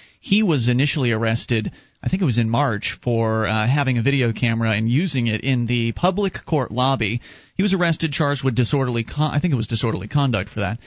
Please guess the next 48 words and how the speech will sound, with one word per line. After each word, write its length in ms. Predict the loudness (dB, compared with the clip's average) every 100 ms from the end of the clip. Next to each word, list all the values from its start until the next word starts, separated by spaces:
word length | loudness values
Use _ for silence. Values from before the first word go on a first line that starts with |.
| -20 -12
And 240 | 2 2 2
Sam 360 | 0 2 2
had 220 | 2 0 -2
come 300 | 0 2 0
at 160 | 0
that 200 | -2 -2
point, 400 | -2 0 0 -2 -4
uh, 200 | -2 -2 -2 -2
to 220 | 0 2
Dave 320 | 2 0 0
Ridley's 400 | -2 0 0 -2 -4
arraignment 640 | -2 0 2 2 0 -2 0
on 240 | 2 2
the 160 | 0 0
arrest 400 | 0 0 -2 -6 -20 -16 -2
and 320 | 2 2 2
essentially 560 | 0 0 0 0 0 -2
duplicated 720 | -2 -2 0 0 2 2 2
what 200 | 0 0
Dave 220 | 0 0 0
Ridley 380 | 0 0 0 2
had 160 | 0
done, 220 | 0 0
and 80 | 2
that 140 | 2 0
is 180 | -2
bring 260 | -2 0 2
a, 140 | 0 0
a 80 | 0
video 360 | 2 2 0
camera 420 | 0 -2 0 -4 -6 -12 _ 0
into 480 | 2 2 2 2 2
a 140 | 0
public 440 | -2 -2 -2 -4 -6 -12
court 260 | -2 -2 0
lobby, 440 | 0 0 -2 -10 -14 -6
and 160 | 0 2
that's 220 | 2 0
why 120 | 0
he 140 | 2 0
was 160 | -2
arrested. 420 | -2 -2 -2 0
And 100 | 0
that 160 | 0 0
was 120 | -2
his 140 | -2 -2
first 260 | -4 -2
arrest, 460 | -2 0 -2 -4